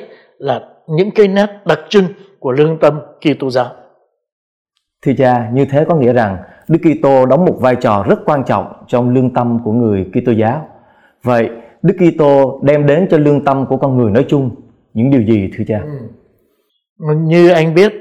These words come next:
Speaker 1: trong lòng ta bao giờ cũng âm vang lời của ngôi lời.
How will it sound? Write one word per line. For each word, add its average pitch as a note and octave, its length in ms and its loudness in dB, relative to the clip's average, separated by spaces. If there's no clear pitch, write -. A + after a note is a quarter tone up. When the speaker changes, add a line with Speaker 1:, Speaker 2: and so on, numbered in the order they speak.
Speaker 1:
trong E3 240 -2
lòng B2+ 320 -4
ta C#3+ 300 -2
bao C#3+ 180 2
giờ C3 340 2
cũng F3 260 -4
âm D3+ 220 -4
vang D3 300 -2
lời C3+ 320 2
của A#2 100 -8
ngôi C3+ 200 -6
lời. A#2+ 260 -4